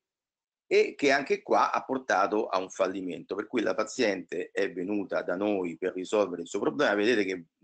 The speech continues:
dal modello stereolitografico che noi sempre, noi sempre, eh, realizziamo prima di eseguire un intervento di implantologia zigomatica,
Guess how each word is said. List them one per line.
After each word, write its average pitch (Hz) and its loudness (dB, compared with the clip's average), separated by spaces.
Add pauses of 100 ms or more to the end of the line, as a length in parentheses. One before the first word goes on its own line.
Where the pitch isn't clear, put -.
(200)
dal 92 0
modello 107 2
stereolitografico 104 0 (300)
che 120 2
noi 117 4
sempre, 107 0 (320)
noi 107 2
sempre, 98 0
eh, 90 -4
realizziamo 98 0
prima 107 0
di 92 -8 (200)
eseguire 95 -4
un 90 -4
intervento 92 -4
di 90 -4
implantologia 90 -6
zigomatica, 95 -6